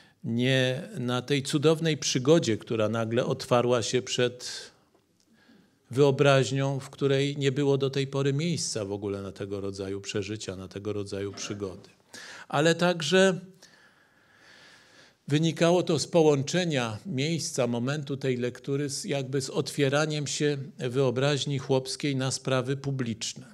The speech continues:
Chłop, który już mniej pił, który zaczął czytać albo słuchać tego, jak inni czytają,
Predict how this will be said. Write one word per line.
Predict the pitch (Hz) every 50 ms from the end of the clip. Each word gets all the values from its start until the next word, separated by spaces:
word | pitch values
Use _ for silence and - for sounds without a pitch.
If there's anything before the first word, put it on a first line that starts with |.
| - _ _ _ _ _ _ _
Chłop, | - - 143 - - -
który | - - 151 135 123 127
już | 120 117 110 104 - - -
mniej | 107 107 117 131 143 147 131
pił, | - - - 110 107 120 139 147 151 - - - - _ - - - - - - - - - - - - - _ - _ _ _ _ _
który | - - - 139 139 135 127 135 131 127 127 123 107 - - - _ _ _ _ _ _ _ _ _ _ -
zaczął | - 107 139 147 139 - 160 143 120
czytać | 120 - 131 120 - - 117 113 117 131 - - - - - -
albo | - 110 110 110 110 117 113
słuchać | - - - 147 127 104 117 113 104 - - -
tego, | - - 123 117 113 110
jak | 110 110 104 98 -
inni | 131 123 120 113 110 110
czytają, | 107 - 117 107 - 107 107 104 95 95 101 123 165